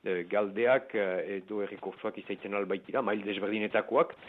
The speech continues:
eh, eta ikusiko, beraz, eh, osaketa guri prefetak presentatu duena,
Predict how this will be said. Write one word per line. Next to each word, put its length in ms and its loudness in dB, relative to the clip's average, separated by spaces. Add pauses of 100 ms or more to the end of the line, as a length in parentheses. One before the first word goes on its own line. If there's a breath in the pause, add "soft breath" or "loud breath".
(280 loud breath)
eh, 960 0
eta 340 2
ikusiko, 720 0
beraz, 380 2
eh, 180 4 (240 loud breath)
osaketa 520 0
guri 520 0
prefetak 540 0
presentatu 540 -2
duena, 360 0